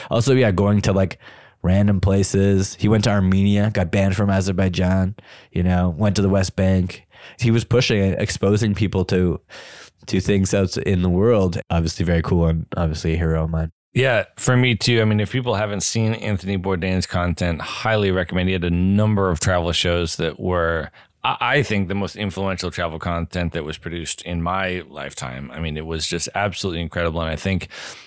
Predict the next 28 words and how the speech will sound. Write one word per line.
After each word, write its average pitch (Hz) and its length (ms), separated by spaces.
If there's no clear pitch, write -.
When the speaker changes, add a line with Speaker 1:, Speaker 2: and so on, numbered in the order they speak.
Speaker 2:
you're 101 160
right. 127 200
He 95 120
inspires, 104 880
not 113 220
only 139 280
travelers, 104 480
but 95 100
I 92 40
think 98 260
also 98 420
demonstrates 92 760
this 80 140
journalistic 87 540
model 92 340
where 82 120
you 87 200
can 95 160
travel 92 340
around 90 280
the 82 100
world 90 400
and 85 240
then 90 460
platform 87 800
and 82 320
humanize 87 960
and 82 480